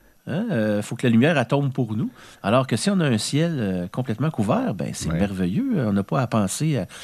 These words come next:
Speaker 1: à se soucier de tout ça, tu sais.
Speaker 2: Mais une fois
Speaker 1: Euh,
Speaker 2: qu'on tient compte de tout ça, là, les outils pour planifier son voyage, une fois qu'on se dit, « Ah, ok, le soleil, euh, va être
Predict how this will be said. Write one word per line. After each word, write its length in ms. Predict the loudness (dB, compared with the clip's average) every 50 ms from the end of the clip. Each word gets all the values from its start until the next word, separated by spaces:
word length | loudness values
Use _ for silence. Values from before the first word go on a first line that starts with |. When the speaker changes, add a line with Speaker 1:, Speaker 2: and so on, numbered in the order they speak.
| -14 -8 -4
Speaker 1:
à 80 | -4 -2
se 80 | 0
soucier 300 | 0 0 0 0 0 -2
de 40 | -2
tout 160 | -2 0 0
ça, 240 | 0 2 0 -2 -2 -6 _ _ -12 -6
tu 80 | -4 -4
sais. 80 | -4 -4 -6 -14 -12 -10 -10 -10 -10 -12 -14 -16 -20 -6 0 4
Speaker 2:
Mais 100 | 4 4
une 80 | 6
fois 160 | 4 4 2 2
Speaker 1:
Euh, 40 |
Speaker 2:
qu'on 140 | 2 2 2 2
tient 200 | 0 0 0 2
compte 220 | 2 2 2 2
de 80 | 2 0
tout 200 | 0 -2 -4 -4
ça, 280 | 0 2 2 2 2
là, 100 | 0 -2
les 300 | -2 0 0 2 2 2
outils 260 | 0 0 2 2 2
pour 140 | 4 4 2
planifier 480 | 2 4 2 2 2 2 2 2 2 2
son 160 | 2 2 0
voyage, 540 | 2 2 2 2 2 0 0 2 2 2 2 2
une 100 | 2 4
fois 160 | 4 2 2
qu'on 140 | 4 2 2
se 80 | 2
dit, « 100 | 0 -2 0 0
Ah, 120 | -2 0 0
ok, 240 | 0 0 0 0
le 220 | -4 -2 -2 -2 -4
soleil, 580 | -4 -4 -4 -2 -2 0 0 0 0 0 0
euh, 180 | -2 -2 -4 -4
va 100 | -4 -4
être 140 | -6 -6